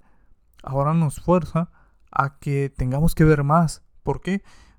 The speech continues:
Porque ahora puedo ver Juego de Tronos en,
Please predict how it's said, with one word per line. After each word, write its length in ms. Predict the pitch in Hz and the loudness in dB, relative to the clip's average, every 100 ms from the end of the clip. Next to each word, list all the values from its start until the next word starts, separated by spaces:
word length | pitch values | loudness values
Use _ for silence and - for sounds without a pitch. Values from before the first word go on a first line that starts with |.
| _ _ | _ _
Porque 260 | - 143 135 | -6 -6 -4
ahora 340 | 127 143 175 | -2 -2 -2
puedo 320 | - 147 160 143 | -2 0 0 0
ver 480 | 139 156 156 - _ _ | 0 0 -4 -8 _ _
Juego 400 | - - 139 156 | -14 -6 0 2
de 120 | 139 | 2
Tronos 520 | - 147 151 214 - - _ _ _ _ _ _ _ _ _ | 2 2 4 2 0 -14 _ _ _ _ _ _ _ _ _
en, 420 | 135 131 135 - | -8 -6 -8 -10